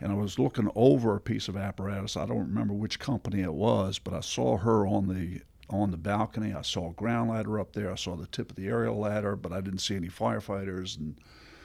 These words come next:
I said something over the radio about a woman on the balcony. You know, why did I do it? It was obvious, but it's best to hear it twice than not at all.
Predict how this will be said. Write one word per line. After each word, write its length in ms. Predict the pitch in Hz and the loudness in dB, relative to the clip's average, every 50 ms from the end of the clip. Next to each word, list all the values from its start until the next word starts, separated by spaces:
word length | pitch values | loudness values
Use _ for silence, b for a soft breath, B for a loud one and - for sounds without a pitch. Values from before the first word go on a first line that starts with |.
| B B B B B | B B B B B
I 40 | - | -6
said 240 | 90 - - 107 - | -4 -2 0 0 0
something 300 | - 113 107 95 80 87 | 0 0 0 0 -2 -2
over 320 | 92 98 104 95 92 101 | -2 -2 -2 -2 -2 -2
the 60 | 92 90 | -2 -2
radio 400 | 95 107 107 104 104 101 101 98 | 0 0 0 0 0 -2 -2 -2
about 300 | 87 95 98 92 90 82 | -4 -4 -4 -4 -4 -6
a 40 | 80 | -4
woman 300 | 90 104 110 107 107 101 | -4 0 0 2 2 2
on 140 | 98 92 92 | 0 -2 -2
the 60 | 78 | -2
balcony. 640 | 82 104 104 104 104 - - 92 90 92 101 98 - - - - - - - - - - - - 104 | 0 0 2 2 0 -2 -2 -4 -4 -4 -4 -6 -8 -12 -20 -20 -20 -20 -20 -20 -20 -14 -8 -6 -4
You 100 | 90 87 | -4 -4
know, 60 | 87 | -4
why 300 | 80 85 92 101 107 104 | -4 -2 0 2 2 2
did 120 | 98 95 | 2 0
I 80 | 92 90 | 0 -2
do 240 | 82 90 113 113 98 | -2 -2 0 0 -2
it? 360 | - - 98 - - - - - - - | -2 -4 -8 -10 -10 -14 -16 -10 -6 -4
It 60 | 107 | -2
was 180 | 98 90 87 | -2 -2 0
obvious, 500 | 98 95 110 117 113 90 87 87 92 - | 2 4 4 4 4 4 2 0 -2 -2
but 180 | - 85 92 92 | -4 -4 -4 -4
it's 200 | 92 87 - - - - - - - - | -6 -6 -10 -12 -14 -16 -20 -20 -20 -18
best 440 | - 117 117 113 - 113 110 113 - - | -16 -14 -6 -2 0 0 0 0 -2 -4
to 60 | 98 | -2
hear 200 | 117 113 110 98 | 0 2 2 0
it 100 | - - | 0 -2
twice 340 | - 104 104 107 107 104 - | 0 0 2 2 0 -2 -2
than 140 | 98 90 95 | -2 -2 -2
not 200 | 101 101 101 95 | 0 -2 -2 -2
at 80 | 92 | -2
all. 420 | 95 110 113 101 90 87 92 - | 0 2 2 2 2 0 -4 -6